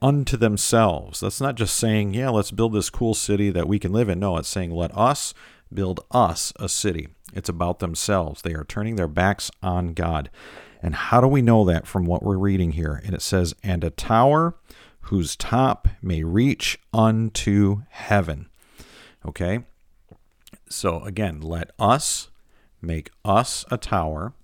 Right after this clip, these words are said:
whose top may reach unto heaven." Sounds very eerily similar to the pride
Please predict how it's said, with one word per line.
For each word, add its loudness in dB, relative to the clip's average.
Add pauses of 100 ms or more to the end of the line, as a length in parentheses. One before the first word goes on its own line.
(200)
whose -4
top -2
may -4
reach -4
unto -4
heaven." -8 (760)
Sounds 0
very 2
eerily 4
similar 0 (500)
to 0
the -2
pride 0